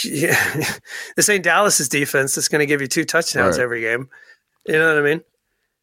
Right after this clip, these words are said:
Speaker 2: We talk about disservice and all of that stuff to, to players and teams. Is Zach Taylor fucking this all up, man?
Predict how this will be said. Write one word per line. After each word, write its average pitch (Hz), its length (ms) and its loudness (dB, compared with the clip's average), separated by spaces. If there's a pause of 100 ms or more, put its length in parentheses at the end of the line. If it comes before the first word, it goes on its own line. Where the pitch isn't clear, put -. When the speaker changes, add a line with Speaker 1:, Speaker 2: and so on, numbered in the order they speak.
(280)
Speaker 2:
We 131 100 2
talk 143 220 0
about 117 280 2
disservice 110 680 2
and 87 100 0
all 85 200 2
of 80 80 2
that 78 80 0
stuff 80 320 -4
to, 78 340 -2 (160)
to 80 120 -6
players 82 580 -2 (560)
and 90 140 -6
teams. 80 540 -6 (540)
Is 113 120 0
Zach 160 280 0
Taylor 160 320 0
fucking 143 320 -2
this 131 160 -4
all 120 220 0
up, - 140 -4
man? 127 260 -8